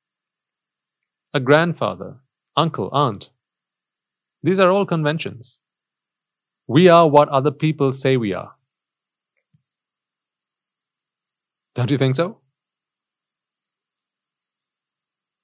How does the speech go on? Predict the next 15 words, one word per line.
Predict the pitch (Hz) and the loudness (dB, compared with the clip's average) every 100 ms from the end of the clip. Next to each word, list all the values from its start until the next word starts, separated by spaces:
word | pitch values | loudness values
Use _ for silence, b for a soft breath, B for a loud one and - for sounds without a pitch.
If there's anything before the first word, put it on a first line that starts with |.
| _ _ _ _ | _ _ _ _
You | 117 135 | 2 4
are | 143 | 6
the | 123 | 4
composite | 131 151 156 151 117 107 - _ _ _ _ _ _ _ _ _ _ _ _ | 0 -2 0 -2 -4 -8 -14 _ _ _ _ _ _ _ _ _ _ _ _
of | 113 98 | -6 0
what | 117 120 | 2 4
other | 120 | 2
people | 117 127 101 90 - - _ _ _ _ _ _ _ _ _ _ _ _ _ _ _ _ _ | -2 -6 -6 -12 -16 -20 _ _ _ _ _ _ _ _ _ _ _ _ _ _ _ _ _
have | - 123 110 | -2 -2 -2
decided, | 110 127 127 98 76 _ _ _ _ | -2 4 4 2 -8 _ _ _ _
have | - 117 | -6 -4
agreed | 110 104 123 135 101 85 - _ _ _ _ _ _ | -2 0 2 2 0 -6 -20 _ _ _ _ _ _
as | 131 127 | 0 0
a | 131 | -2
convention | 131 113 123 131 95 90 | -4 -2 -2 -4 -10 -16